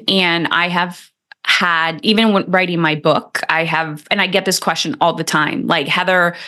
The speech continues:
how do I tell, I wanna keep my children's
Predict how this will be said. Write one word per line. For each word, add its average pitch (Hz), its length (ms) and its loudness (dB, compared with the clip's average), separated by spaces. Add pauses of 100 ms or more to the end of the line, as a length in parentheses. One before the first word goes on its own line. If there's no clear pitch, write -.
(300)
how 214 320 2
do 262 240 2
I 294 300 2
tell, 180 640 2 (360)
I 196 60 2
wanna 254 240 4
keep 262 260 -2
my 208 160 2
children's 185 920 2